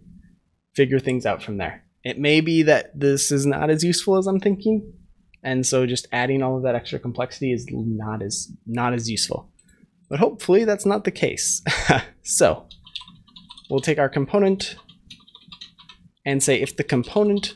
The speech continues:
dot name, that's gonna get it. So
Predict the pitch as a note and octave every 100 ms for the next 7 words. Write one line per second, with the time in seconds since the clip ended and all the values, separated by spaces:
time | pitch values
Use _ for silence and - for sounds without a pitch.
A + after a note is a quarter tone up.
0 | - C#3 C3 B2+ - - - - - _
1 | _ _ _ _ _ _ _ - - _
2 | - - - _ A#2 G#2+ G#2 G2 G2+ C#3
3 | B3+ F4+ E4+ - - _ _ _ _ _
4 | _ _ - _ _ _ _ _ _ -
5 | - _ _ _ _ D3 D3 - F#3 F3
6 | F3+ - E3 D#3+ D3+ C#3 A2+